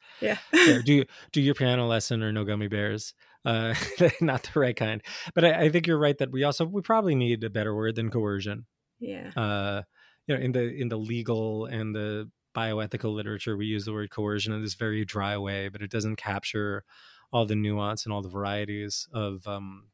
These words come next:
Speaker 2: those types of hard choices. Uh, but yeah, I mean, it gets back to a, an even deeper question, which is how do we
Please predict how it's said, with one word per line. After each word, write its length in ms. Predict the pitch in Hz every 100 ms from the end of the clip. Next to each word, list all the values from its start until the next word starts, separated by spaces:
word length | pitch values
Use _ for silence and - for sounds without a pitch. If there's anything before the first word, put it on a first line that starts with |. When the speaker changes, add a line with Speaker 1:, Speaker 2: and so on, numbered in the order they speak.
| -
Speaker 2:
those 140 | 117
types 240 | 120 107
of 80 | 110
hard 200 | 104 104
choices. 580 | - 101 98 107 113 - - - - - _ -
Uh, 480 | 107 101 98 98 95 - _ _ _ _ _ _ _ _ _ _ _ _ _
but 100 | 131
yeah, 200 | 165 190
I 80 | 127
mean, 120 | 135
it 80 | 120
gets 160 | 147
back 180 | - 131
to 140 | - 123
a, 60 | 107 139
an 100 | 202
even 220 | 123 131 117
deeper 260 | 117 127
question, 340 | 120 110 101 110
which 140 | 107
is 80 | 104
how 200 | 107 113
do 80 | 117
we 480 | 113 110 104 104